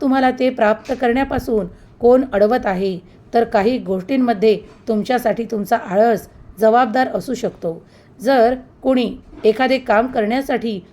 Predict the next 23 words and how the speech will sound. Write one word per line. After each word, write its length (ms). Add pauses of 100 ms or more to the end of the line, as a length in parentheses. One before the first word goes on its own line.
(140)
उत्साहाने 580
उभे 260
असेल 340 (340)
आणि 200
तुम्ही 300
ते 100
कार्य 480 (640)
पटकन 400
कराल, 400 (360)
तर 240
तिथे 280
तुम्हाला 380
यश 380
लवकर 340
मिळेल. 280 (440)
आणि 200
जर 220
वाट 260 (120)
पाहत 220
असाल 340 (360)
की 100
उद्या 300
करू, 280